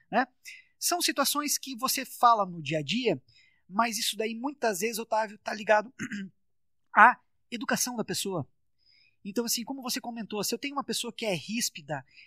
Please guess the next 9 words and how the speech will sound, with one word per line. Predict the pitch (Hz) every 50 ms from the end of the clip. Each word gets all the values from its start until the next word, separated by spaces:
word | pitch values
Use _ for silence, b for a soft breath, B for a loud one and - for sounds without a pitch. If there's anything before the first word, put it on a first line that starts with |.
| b b b b
é, | 165 175 180 185 190 - -
não | 190 185 202 208 220 233 262 311 349 349 311 - _ _ _ _ _ _ _ _ _
por, | - 247 269 262 247 233 233 - - - -
é, | 226 196 240 247
é, | 202 190 196 226 - -
por | - 202
grosseria | 190 180 247 233 - - 220 196 190 214 226 208 180
mesmo, | 165 160 160 156 147 123 135 147 160
né? | 180 196